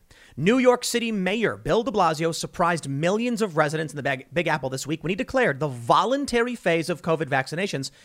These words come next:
is over for public workers and municipal employees like firefighters, E M Ts,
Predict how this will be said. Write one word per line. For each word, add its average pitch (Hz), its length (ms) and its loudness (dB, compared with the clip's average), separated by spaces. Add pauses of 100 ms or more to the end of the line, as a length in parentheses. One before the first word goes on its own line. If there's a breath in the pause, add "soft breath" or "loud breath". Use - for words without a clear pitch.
is 170 160 4
over 196 380 2 (160)
for - 120 -4
public 185 380 2
workers 143 460 0 (320 loud breath)
and 208 100 6
municipal 185 460 0
employees 180 420 2
like 175 180 -2
firefighters, 156 640 0
E 151 80 -4
M 131 160 -4
Ts, 202 340 -6